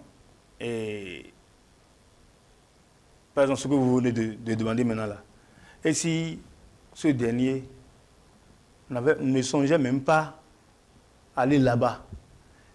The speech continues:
et quelque chose l'a conduit, finalement, il arrive à un, à, à un milieu inconnu donné.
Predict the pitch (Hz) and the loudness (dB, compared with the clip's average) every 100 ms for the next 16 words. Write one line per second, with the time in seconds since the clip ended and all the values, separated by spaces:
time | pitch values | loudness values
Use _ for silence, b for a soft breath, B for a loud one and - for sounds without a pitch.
0 | - 185 180 147 135 156 127 151 143 123 | 0 2 2 0 0 2 0 0 -2 0
1 | 120 147 151 151 - - - - _ _ | -2 -2 -4 -8 -16 -20 -20 -20 _ _
2 | _ _ - 151 131 131 143 143 - - | _ _ -6 -2 0 2 0 0 -6 -20
3 | - _ _ - - 156 139 123 135 117 | -20 _ _ -20 -2 4 4 4 2 2
4 | 127 120 120 131 123 131 127 123 131 135 | 0 -2 -4 -2 0 2 2 2 0 -2
5 | 120 113 123 127 117 101 104 | -6 -4 -2 -2 -2 -4 -6